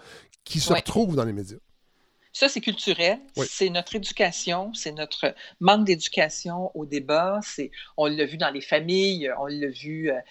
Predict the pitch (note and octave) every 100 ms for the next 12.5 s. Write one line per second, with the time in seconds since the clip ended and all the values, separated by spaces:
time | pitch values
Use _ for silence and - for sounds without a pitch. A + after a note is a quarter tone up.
0 | - - C3 A#2+ - D3 C#3+ C3+ C3 _
1 | C#3+ D3+ D3+ C#3+ - C#3 C#3 C3 A#2+ C#3
2 | D3 D3 C3+ C3 C#3 C#3 C3 C3 D3 D3
3 | B2+ - C3+ B2 C#3 D#3+ D3 D3 - C3
4 | C#3+ - - - C3+ - - - C#3+ C3+
5 | D#3 D3+ C#3+ D#3+ D3+ C#3+ - C3 - D3+
6 | C#3+ C3 D3 C#3+ C3 B2+ D#3 F#3+ - -
7 | - C3+ C#3 B2+ C3+ B2+ - C#3 B2+ C3
8 | C3 C#3+ C#3+ E3 D#3+ C#3+ C3 C#3 - C3+
9 | C#3 G3+ - - - E3+ F3+ F3+ F3 F3
10 | F3+ E3 A3+ A3 E3+ F#3 G#3 G#3+ F#3+ C3+
11 | C#3+ D3 F#3+ - E3 D#3 - D#3 E3+ D#3+
12 | C#3+ C#3 D#3+ F#3